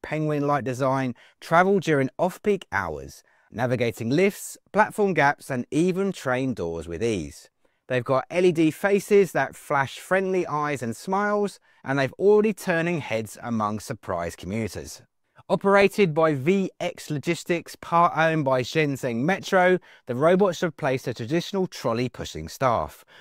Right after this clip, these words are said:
offering a more efficient automated delivery system. At each station, they exit the train and head straight to the stores to drop off the supplies.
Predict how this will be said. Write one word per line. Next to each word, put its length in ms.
offering 320
a 40
more 200
efficient 600
automated 640
delivery 400
system. 500
At 160
each 140
station, 760
they 200
exit 420
the 80
train 380
and 100
head 240
straight 600
to 60
the 120
stores 480
to 100
drop 260
off 200
the 120
supplies. 680